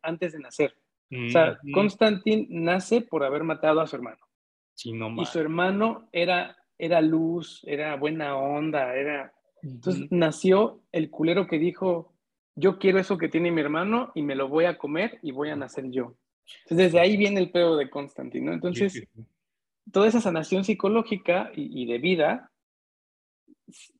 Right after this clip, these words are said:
Speaker 1: yo a mis veinte años, ni por aquí, güey, o sea,
Speaker 2: Eso
Speaker 1: hubiera sido aburridísimo.
Speaker 2: o, o aburridísimo, o nos hubiera influido de manera muy negativa, ¿no? O sea,
Speaker 1: Tal vez.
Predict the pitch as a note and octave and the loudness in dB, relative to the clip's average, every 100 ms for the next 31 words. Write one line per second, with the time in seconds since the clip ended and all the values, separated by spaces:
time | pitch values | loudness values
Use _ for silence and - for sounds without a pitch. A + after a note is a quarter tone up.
0 | _ _ - C#3+ D#3+ D#3 C#3 D3+ D3+ D#3+ | _ _ -10 -6 -4 -4 -6 -8 -6 -6
1 | F3+ D3+ - D#3+ - A3 - _ _ - | -6 -8 -18 -18 -18 -12 -14 _ _ -8
2 | C3+ B2+ - B2+ B2+ - E3+ F3 D3+ A#2+ | -8 -8 -10 -8 -8 -8 -6 -4 -4 -8
3 | - - C3+ B2+ A#2+ - _ _ _ _ | -14 -16 -14 -12 -14 -18 _ _ _ _
4 | _ _ _ _ - F#3 - C#3 - F#3+ | _ _ _ _ 2 4 6 6 6 6
5 | F3+ D3 D3+ C#3+ C3 D3+ - D3 B2+ - | 4 2 2 4 4 2 4 2 4 0
6 | - _ _ - F3 F#3 D#3+ D#3+ D#3 E3 | -4 _ _ 0 2 4 4 4 4 2
7 | E3+ - G#3 C#4 D4+ - D#3+ D#3 - C#3+ | 0 -2 2 2 2 0 2 0 -2 0
8 | E3 G#3 G3 D3+ D#3+ F3+ E3+ B2+ A#2+ D3 | 0 0 -2 -4 0 0 0 0 -4 -4
9 | C#3+ C#3 D#3 B2+ G#2+ - B2+ D#3 A2 G2+ | -4 -6 -4 -4 -6 -6 -4 -4 -4 -6
10 | G#2+ F3+ - _ _ _ C3 A#2+ E3+ F3 | -6 -6 -8 _ _ _ -4 0 0 0
11 | D#3+ D3+ C#3+ C3+ C3 B2 - - | 2 2 4 6 6 4 0 -12